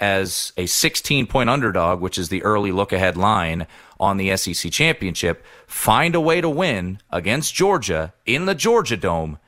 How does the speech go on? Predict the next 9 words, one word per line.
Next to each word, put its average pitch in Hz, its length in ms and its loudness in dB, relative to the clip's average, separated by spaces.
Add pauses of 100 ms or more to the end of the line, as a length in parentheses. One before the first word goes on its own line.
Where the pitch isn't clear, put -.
(320)
they 117 460 0
are 123 160 0
going 101 420 0
to 90 120 -6
the 85 80 -6
college 85 320 0
football 78 360 -2
playoff, - 500 -4
one 104 520 0